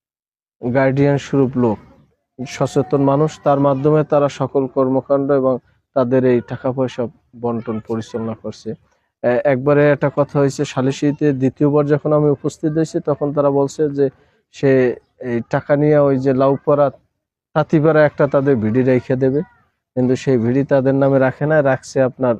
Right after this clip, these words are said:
শহীদের নিজের নামে। যার কাছ থেকে ভিডি, যার ম-, মিডিয়ায় রাখছে, তারও আমরা আনছি, সেখানে সে বলছে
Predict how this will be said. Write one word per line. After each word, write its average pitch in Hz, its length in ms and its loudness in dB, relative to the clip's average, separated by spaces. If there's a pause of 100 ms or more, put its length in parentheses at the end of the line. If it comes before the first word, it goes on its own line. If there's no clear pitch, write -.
শহীদের 117 460 -4
নিজের 113 320 -4
নামে। 107 280 -6 (500)
যার 135 320 0
কাছ 160 220 -2 (100)
থেকে 175 220 2
ভিডি, 135 360 2
যার 147 260 2
ম-, 143 300 2
মিডিয়ায় 160 340 4
রাখছে, 143 280 0 (100)
তারও 143 220 2
আমরা 151 280 2
আনছি, 151 260 -4
সেখানে 147 380 -2
সে - 120 -4
বলছে 131 340 0